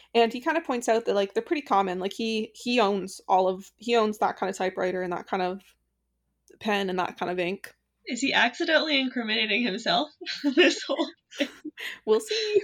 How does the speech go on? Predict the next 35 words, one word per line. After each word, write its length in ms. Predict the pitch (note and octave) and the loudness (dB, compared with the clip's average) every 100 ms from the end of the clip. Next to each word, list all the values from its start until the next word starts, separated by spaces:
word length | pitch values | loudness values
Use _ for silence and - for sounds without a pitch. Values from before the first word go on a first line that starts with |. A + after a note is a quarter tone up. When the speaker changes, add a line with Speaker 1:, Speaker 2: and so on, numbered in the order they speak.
| D#4+ | 0
Speaker 2:
"My 180 | C4 C#4 | 4 4
sister 480 | D4+ F4 G4+ F4 D#4 | 6 6 6 4 6
has 180 | C#4+ C4 | 6 6
access 400 | C#4 D4 D4 C4+ | 4 4 -2 -2
to 100 | - | 0
all 220 | G#3 E4 | 4 4
this 180 | C#4 - | 2 -4
paper, 420 | - B3 E4+ C#4 | 2 4 4 2
and 160 | D#3 F3 | -2 -2
it's 180 | - - | -4 2
super 300 | D4+ F4 - | 8 8 8
Speaker 1:
<laughs> 20 | |
Speaker 2:
easy 340 | G3+ C4+ D#4+ | 4 2 4
to 80 | C#4 | 2
get 200 | B3 B3 | 2 2
your 160 | A#3 A3+ | 0 2
hands 260 | G#3+ B3 | 2 4
on 140 | C#4+ G#3+ | 2 0
the 100 | F#3+ - | -2 -2
poison. 460 | E3+ F#3+ D4+ G4 | 0 0 2 4
And 100 | F4 | 4
also, 320 | D#4 G4+ G4+ E4+ | 4 0 0 0
look 180 | G4 | 0
at 100 | A4 | 0
these 160 | E4+ C#4 | 0 -2
common 380 | - B3+ A#3 C#4 | 0 2 4 8
Speaker 1:
<laughs> 100 | G4 | 10
Speaker 2:
typewriter 520 | E4 A4 E4 B3+ A#3 | 8 6 2 2 2
nibs. 360 | G3+ F#3+ C4 - | 0 0 2 4
I 100 | F4 | 4
have 280 | F4 C4+ D4+ | 4 -2 -4
them." 140 | F4+ | -2
Speaker 1:
<laughs> 1400 | G#4 G4 - E4 D4+ _ _ _ _ _ - - - A3 - - _ _ - - - - | 6 6 6 -4 -6 _ _ _ _ _ -12 -6 -2 0 -2 -8 _ _ -18 -18 -14 -2
Maybe. 420 | D4+ C#4+ C#4 E4 _ _ _ _ _ _ _ _ | 0 2 -2 -4 _ _ _ _ _ _ _ _
Speaker 2:
Okay. 140 | - | -2